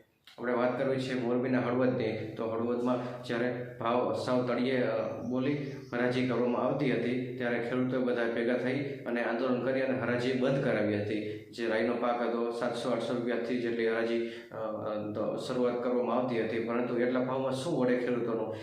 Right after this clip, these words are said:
હજાર રૂપિયામાં તો ખ-, ખેડૂતોના ખર્ચા પણ નથી નીકળતા. ત્યારે આવી પરિસ્થિતિમાં જ્યારે ખેડૂતો ઉપર,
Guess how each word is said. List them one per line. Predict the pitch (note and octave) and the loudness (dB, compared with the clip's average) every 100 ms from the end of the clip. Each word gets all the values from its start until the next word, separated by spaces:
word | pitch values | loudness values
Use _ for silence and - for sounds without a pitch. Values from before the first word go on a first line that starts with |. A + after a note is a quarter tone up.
| - B2 | -10 -6
હજાર | B2+ C3 B2+ | 0 2 2
રૂપિયામાં | C3+ C3 C3 C3 | 2 0 0 0
તો | |
ખ-, | A#2+ C3 A#2 A#2+ | 0 0 -2 0
ખેડૂતોના | C3 C3 C#3 | 0 0 0
ખર્ચા | B2+ C#3 C3 D3+ D3+ | 0 0 0 0 0
પણ | C3 | 2
નથી | B2 B2+ | 2 2
નીકળતા. | A#2 A2+ A2+ A2+ A#2 B2 - - | 0 2 0 2 0 0 -4 -4
ત્યારે | A#2+ A#2 A#2 - | 0 0 -2 -6
આવી | - B2 B2+ | -2 0 2
પરિસ્થિતિમાં | B2+ B2+ B2+ C3 B2+ A#2+ | 0 0 0 2 2 2
જ્યારે | A#2+ A#2 | 0 0
ખેડૂતો | B2+ B2+ C3 | 0 0 0
ઉપર, | B2+ B2+ | -2 0